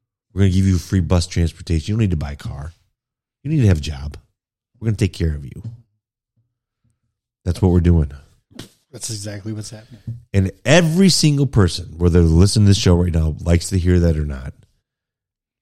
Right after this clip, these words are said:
Speaker 1: deep down inside, they all know it's true.
Speaker 2: Yep.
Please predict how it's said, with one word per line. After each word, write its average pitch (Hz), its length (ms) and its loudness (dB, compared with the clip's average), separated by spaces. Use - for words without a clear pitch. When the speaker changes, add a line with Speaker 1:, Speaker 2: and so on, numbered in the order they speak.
Speaker 1:
deep 98 220 4
down 98 200 4
inside, 90 600 4
they 82 160 0
all 76 120 2
know 76 160 0
it's - 140 -6
true. - 320 -12
Speaker 2:
Yep. 117 120 -16